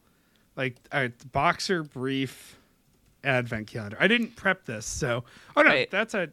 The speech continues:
Speaker 1: that's a pair of boxer briefs with an advent calendar on it.
Speaker 2: Oh, no, I'm also getting a Boxers twenty twenty-three box calendar, which is the dog breed.
Speaker 1: Mm. They really missed a golden opportunity to make the last door on the calendar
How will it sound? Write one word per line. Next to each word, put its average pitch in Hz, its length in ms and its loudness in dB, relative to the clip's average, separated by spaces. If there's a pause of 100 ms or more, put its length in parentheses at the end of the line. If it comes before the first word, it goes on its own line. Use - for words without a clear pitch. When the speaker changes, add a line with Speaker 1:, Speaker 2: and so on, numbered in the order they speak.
(100)
Speaker 1:
that's 202 200 -2
a - 20 -20
pair 214 160 6
of 175 80 2
boxer 156 320 0
briefs 131 340 -6
with 143 220 -4
an 151 60 -4
advent 143 280 -2
calendar 131 340 -4 (140)
on 185 240 4
it. - 220 0 (240)
Speaker 2:
Oh, 151 320 -2 (280)
no, 185 160 4
I'm 185 200 6
also 208 280 4
getting 175 280 2
a 151 100 2
Boxers 156 840 2
twenty 165 260 0
twenty-three 160 440 -2
box 139 420 2
calendar, 143 500 0
which 131 220 -4
is 131 140 -4
the 135 100 -2
dog 135 460 2
breed. 131 460 -4
Speaker 1:
Mm. 160 60 -8 (840)
They 190 100 4
really 202 240 4
missed 147 340 -2
a 120 320 0 (240)
golden 151 320 2
opportunity 127 560 0
to 120 80 -4
make 120 300 -4
the 110 240 -6
last 120 360 -4
door 120 240 -2
on 110 120 -2
the 110 80 -6
calendar 110 440 -8